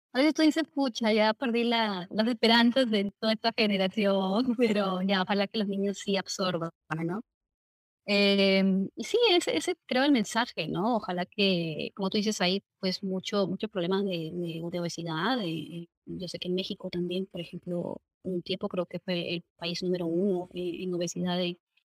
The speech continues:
en personas jóvenes. Eh, entonces es, eh, bien interesante porque además son países, eh, en los cuales la agricultura, eh, es muy importante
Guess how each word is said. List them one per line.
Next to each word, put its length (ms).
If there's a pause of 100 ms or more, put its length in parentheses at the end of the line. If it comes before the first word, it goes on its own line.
en 60
personas 320
jóvenes. 600 (680)
Eh, 260
entonces 440
es, 220 (120)
eh, 280
bien 140
interesante 380
porque 240
además 320
son 200
países, 640
eh, 200 (220)
en 140
los 160
cuales 300
la 160
agricultura, 1120 (400)
eh, 500
es 240
muy 440
importante 840